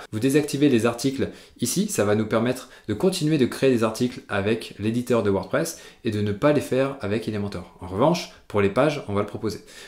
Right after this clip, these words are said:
Vous pouvez éventuellement, euh, activer les pages d'atterrissage, donc les landing pages,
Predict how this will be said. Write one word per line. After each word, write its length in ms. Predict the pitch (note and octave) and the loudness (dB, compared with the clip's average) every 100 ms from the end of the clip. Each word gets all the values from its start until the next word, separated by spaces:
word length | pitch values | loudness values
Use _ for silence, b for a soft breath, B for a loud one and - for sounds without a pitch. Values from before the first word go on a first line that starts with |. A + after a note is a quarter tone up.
| B - | B -8
Vous 80 | |
pouvez 360 | B2 D3 D#3 B2+ | 2 6 6 6
éventuellement, 640 | B2+ C#3+ C#3 C3 C#3 D3 | 4 4 4 4 2 2
euh, 120 | G#2+ G#2+ | 0 -2
activer 500 | A#2 - A#2+ A#2+ B2+ | -4 -4 0 4 4
les 120 | G#2 | 2
pages 240 | G2 B2+ B2+ | 0 0 2
d'atterrissage, 580 | A#2+ A#2 A2+ C3 D3 | 0 -2 -2 -2 -2
donc 200 | A2+ G2 | -2 -2
les 80 | G2 | 0
landing 420 | G2+ A2+ A2 A2 | 0 0 -2 -2
pages, 300 | B2+ C#3+ C#3 | 0 0 -2